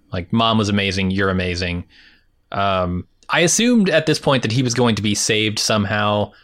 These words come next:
reach fidelity by the power of love,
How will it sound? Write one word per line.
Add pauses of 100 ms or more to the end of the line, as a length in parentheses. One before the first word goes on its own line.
(120)
reach
fidelity
by
the
power
of
love,